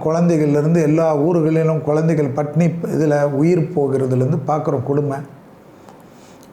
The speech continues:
ஒரு பக்கத்துல வெள்ளக்காடுகள், ஒரு பக்கத்தில் சுனாமிகள், ஒரு பக்கத்தில் எரிமலை வெடிப்பது, நிலநடுக்கத்தால்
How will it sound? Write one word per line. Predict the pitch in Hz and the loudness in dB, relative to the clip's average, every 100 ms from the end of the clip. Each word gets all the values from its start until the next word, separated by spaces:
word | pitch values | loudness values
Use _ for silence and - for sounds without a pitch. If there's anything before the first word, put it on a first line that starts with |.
| 143 | -2
ஒரு | 151 156 | 0 -2
பக்கத்துல | 135 165 170 160 139 | -2 -2 0 0 2
வெள்ளக்காடுகள், | 156 160 160 147 135 120 143 - - - - - - - - - - - | 0 0 -2 -2 0 0 -2 -4 -14 -20 -20 -20 -20 -20 -20 -20 -10 -2
ஒரு | 143 151 | -2 0
பக்கத்தில் | 165 160 160 175 160 - | -2 -2 -2 0 -2 -2
சுனாமிகள், | 151 160 160 143 127 151 196 - - - - - - - - - - - 135 | 0 0 0 0 0 -2 -4 -14 -20 -20 -20 -20 -20 -20 -20 -20 -20 -6 -2
ஒரு | 151 147 | 0 0
பக்கத்தில் | 160 165 170 170 151 160 | 0 -2 0 0 2 2
எரிமலை | 185 185 170 147 | 2 2 2 2
வெடிப்பது, | 139 139 - 127 139 190 - - - - - - - - - - - 135 | 2 0 -2 -2 -2 -2 -8 -16 -20 -20 -20 -20 -20 -20 -20 -20 -12 -4
நிலநடுக்கத்தால் | 147 180 185 175 170 170 165 156 | 0 0 2 0 0 -2 0 0